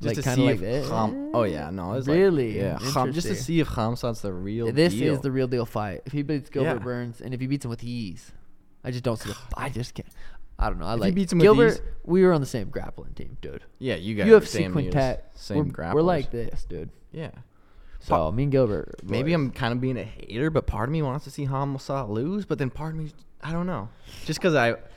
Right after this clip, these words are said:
Speaker 2: I'm just, I, I'm excited to watch the fight. I, I think Khamzat versus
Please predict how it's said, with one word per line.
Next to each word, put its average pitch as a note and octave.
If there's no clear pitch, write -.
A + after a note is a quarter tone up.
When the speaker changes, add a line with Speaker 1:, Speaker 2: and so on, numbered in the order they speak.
Speaker 2:
I'm G3
just, A#3
I, D#3+
I'm D3+
excited B2+
to A#2+
watch A2+
the -
fight. A2+
I, -
I C#3+
think D#3
Khamzat C3+
versus A2+